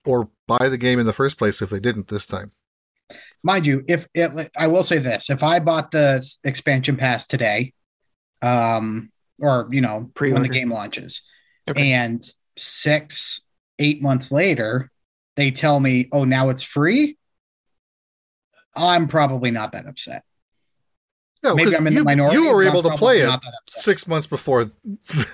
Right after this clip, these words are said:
Speaker 2: Yeah.
Speaker 1: those who are getting it for free. So you're, you're getting the content you're, that you're paying
Speaker 2: Mm-hmm.
Speaker 1: for.
Speaker 2: Yeah.
Speaker 1: The,
Speaker 2: So
Speaker 1: the
Speaker 2: I don't think I'd be
Speaker 1: alternative
Speaker 2: that
Speaker 1: is
Speaker 2: upset.
Speaker 1: waiting and hope to get it free later. You know, that's like, "Oh, this, this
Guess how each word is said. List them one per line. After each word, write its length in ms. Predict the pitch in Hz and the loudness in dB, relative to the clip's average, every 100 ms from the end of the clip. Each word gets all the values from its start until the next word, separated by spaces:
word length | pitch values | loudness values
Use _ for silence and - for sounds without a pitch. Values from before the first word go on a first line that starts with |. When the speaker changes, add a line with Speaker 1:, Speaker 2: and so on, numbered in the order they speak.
| - 240 - | -16 -20 -14
Speaker 2:
Yeah. 380 | 156 147 151 151 | -12 -6 -2 0
Speaker 1:
those 180 | 139 135 | 0 0
who 80 | 143 | 0
are 120 | 139 - 147 | 0 -4 -4
getting 240 | 214 208 | -2 -2
it 80 | 120 | -8
for 100 | 104 | -10
free. 300 | - 98 90 - - | -6 -6 -6 -16 -4
So 120 | - | 0
you're, 180 | 147 160 | 2 0
you're 220 | 151 165 | 0 -2
getting 380 | 131 214 208 160 | 0 0 0 -2
the 80 | 135 | -2
content 580 | 160 190 - 110 95 - - - | 0 0 -2 -4 -6 -16 -20 -6
you're, 460 | 135 135 123 131 - _ _ _ _ _ _ | 2 4 2 -2 -14 _ _ _ _ _ _
that 180 | 151 143 | -2 -2
you're 60 | 120 | -2
paying 240 | 190 147 | -2 0
Speaker 2:
Mm-hmm. 120 | 127 117 | -4 -4
Speaker 1:
for. 220 | - _ _ _ _ - | -8 _ _ _ _ -6
Speaker 2:
Yeah. 240 | 135 120 - - _ _ _ _ _ 196 | -2 -2 -6 -20 _ _ _ _ _ -6
Speaker 1:
The, 220 | 135 117 | -2 0
Speaker 2:
So 60 | 160 | 0
Speaker 1:
the 60 | |
Speaker 2:
I 80 | 190 | 2
don't 160 | 240 - | 2 4
think 120 | 208 | 2
I'd 140 | 180 | 4
be 60 | 170 | 4
Speaker 1:
alternative 260 | 139 131 117 | 4 2 0
Speaker 2:
that 60 | |
Speaker 1:
is 100 | 110 | -4
Speaker 2:
upset. 260 | - 120 113 | -8 -8 0
Speaker 1:
waiting 480 | 135 180 143 123 123 | 2 4 2 2 0
and 160 | 113 | 0
hope 220 | 110 165 | 0 -2
to 80 | 123 | -4
get 140 | 117 113 | -8 -8
it 80 | |
free 140 | - 113 | -6 -4
later. 340 | 113 101 - _ _ - - - - - - - _ _ _ _ | -2 -2 -6 _ _ -20 -20 -20 -20 -20 -20 -20 _ _ _ _
You 80 | 156 | 0
know, 160 | 127 107 | 2 4
that's 240 | 120 - | 2 2
like, 300 | 131 117 - - - _ _ _ - | 0 0 -4 -20 -20 _ _ _ -4
"Oh, 120 | 147 | 0
this, 220 | 143 139 | 0 -2
this 260 | - 135 | -4 -8